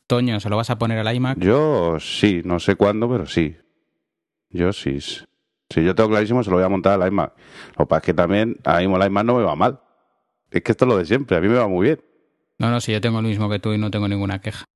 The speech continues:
Speaker 2: Entonces dices, "Sí, lo voy a montar y lo voy a montar bien", pero, joder, también dices, "Me voy a esperar porque seguro que yo ahora monto uno y dentro de poco sale otra cosa,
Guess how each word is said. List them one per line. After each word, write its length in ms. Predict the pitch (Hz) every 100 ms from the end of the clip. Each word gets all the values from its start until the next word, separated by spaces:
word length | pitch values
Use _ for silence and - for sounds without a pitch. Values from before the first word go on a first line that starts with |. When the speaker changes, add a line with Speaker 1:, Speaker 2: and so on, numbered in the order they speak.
| -
Speaker 2:
Entonces 400 | 104 98 95 101
dices, 260 | 104 92
"Sí, 160 | - 117
lo 80 | 98
voy 100 | 101
a 40 |
montar 320 | 113 104 123
y 100 | 127
lo 80 | 104
voy 80 | 101
a 60 | 104
montar 300 | 98 101 90
bien", 180 | 85 73
pero, 140 | 78
joder, 220 | 90 101
también 280 | 90 90 87
dices, 240 | 82 -
"Me 140 | 76 80
voy 60 |
a 40 | 85
esperar 500 | - 95 117 135 -
porque 200 | 85 87
seguro 600 | - 85 101 120 117 -
que 120 | 90
yo 80 | 92
ahora 120 | 104
monto 300 | 107 110 113
uno 280 | 123 127 139
y 40 |
dentro 300 | 110 101 110
de 80 | 107
poco 340 | - 123 135 123
sale 200 | 101 104
otra 180 | 107
cosa, 460 | 101 123 - 135